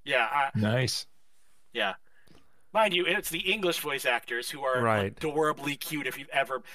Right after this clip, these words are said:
Speaker 1: So for those of you who have actually seen Omnigame Sama way back, you know, the original voice actors, um, not the voice actors, I don't think they did the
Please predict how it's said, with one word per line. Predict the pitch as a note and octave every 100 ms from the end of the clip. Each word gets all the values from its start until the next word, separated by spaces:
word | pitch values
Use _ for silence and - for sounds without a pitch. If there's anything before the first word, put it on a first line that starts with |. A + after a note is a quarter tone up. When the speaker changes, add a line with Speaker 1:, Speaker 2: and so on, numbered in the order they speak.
| -
Speaker 1:
So | - G3
for | F3+ G3
those | C4+ B3
of | G3+
you | F3+
who |
have | F3 E3
actually | E3+ D#3+ D3+
seen | C3+ - C3+ C3+
Omnigame | B2+ B2+ A#2+ A#2 A2+
Sama | A#2+ A2
way | G2+ A2+
back, | A2 G#2+ A2
you |
know, | G#2+ F#2+ G#2
the | A#2+
original | A#2 D#3 D3+ B2+
voice | B2 A#2+
actors, | A2+ G#2+ A2+ G#2 - - - - - - - -
um, | A2+ G#2+ - B2 C#3+
not | E3+ F3+ F3
the | F#3+ G3 F#3 F3+ - - - -
voice | E3 F3 E3 F3
actors, | D#3 - D3+ C3+ C3+ - -
I |
don't | C#3+ G#3
think | F#3
they | E3+
did | D3+ D#3+ D#3
the | C#3+ C3 A#2+